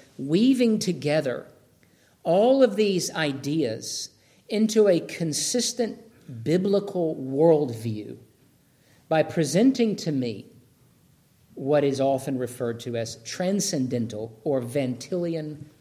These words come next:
presuppositional apologetics. Now, those are very fancy terms that,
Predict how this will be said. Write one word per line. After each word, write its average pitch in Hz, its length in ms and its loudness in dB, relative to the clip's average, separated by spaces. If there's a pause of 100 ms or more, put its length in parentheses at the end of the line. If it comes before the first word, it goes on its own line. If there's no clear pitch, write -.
presuppositional 135 1040 -6 (100)
apologetics. 110 720 -10
Now, 123 220 -8 (320)
those 185 160 0
are 196 80 8
very 170 560 4 (640)
fancy 175 560 -2
terms 139 540 -2
that, 131 420 -8